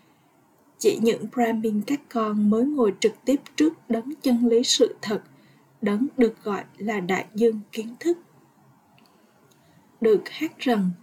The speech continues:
cơn mưa kiến thức tưới lên những người ở cùng đấng dấu yêu. Cha được gọi là đấng dấu yêu. Cơn mưa kiến thức đến từ đấng dấu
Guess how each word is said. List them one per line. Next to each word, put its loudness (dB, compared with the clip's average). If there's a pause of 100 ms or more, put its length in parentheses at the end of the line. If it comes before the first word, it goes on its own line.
(320)
cơn 6
mưa 6
kiến -4
thức 0 (120)
tưới 6
lên 2
những 2 (100)
người 6
ở -2 (100)
cùng 4
đấng -2 (200)
dấu -4 (180)
yêu. -4 (1040)
Cha 2
được 4
gọi 2
là -2
đấng -2
dấu 2
yêu. 2 (560)
Cơn 4
mưa 6 (100)
kiến -2
thức 0 (100)
đến -2
từ 2 (100)
đấng -4
dấu 0